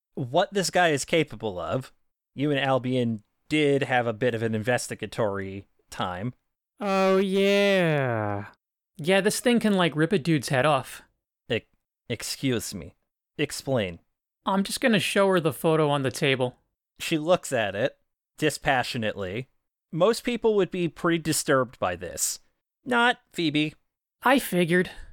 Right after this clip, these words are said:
Speaker 1: How, where did you get this?
Speaker 2: I have a friend that runs a crematorium.
Speaker 1: Phoebe just kind of looks at you quizzically.
Speaker 2: She burns the dead bodies.
Speaker 1: Oh, is, is she,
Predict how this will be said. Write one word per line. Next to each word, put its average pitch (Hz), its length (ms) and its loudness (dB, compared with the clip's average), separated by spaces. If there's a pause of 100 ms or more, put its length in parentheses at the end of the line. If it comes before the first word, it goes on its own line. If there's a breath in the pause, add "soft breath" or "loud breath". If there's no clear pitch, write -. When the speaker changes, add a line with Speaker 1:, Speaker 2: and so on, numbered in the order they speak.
(460)
Speaker 1:
How, 165 880 2 (440)
where 120 360 0
did 160 260 -8
you 156 100 0
get 139 280 0 (420)
this? - 640 -10 (440)
Speaker 2:
I 226 160 4
have 202 140 2
a 175 60 0
friend 202 380 2
that 147 80 -2
runs 147 280 0
a - 40 -4
crematorium. 143 800 0 (440)
Speaker 1:
Phoebe 123 380 0
just 123 260 -2
kind 120 220 2
of 95 260 -8
looks 135 320 2
at 117 100 -6
you 110 120 -10
quizzically. 104 680 -4 (540)
Speaker 2:
She - 220 0
burns 165 320 2
the 139 100 0
dead 120 220 2
bodies. 120 500 0 (460)
Speaker 1:
Oh, 151 320 0 (360)
is, 123 280 -6 (440)
is 127 120 -2
she, 117 520 -2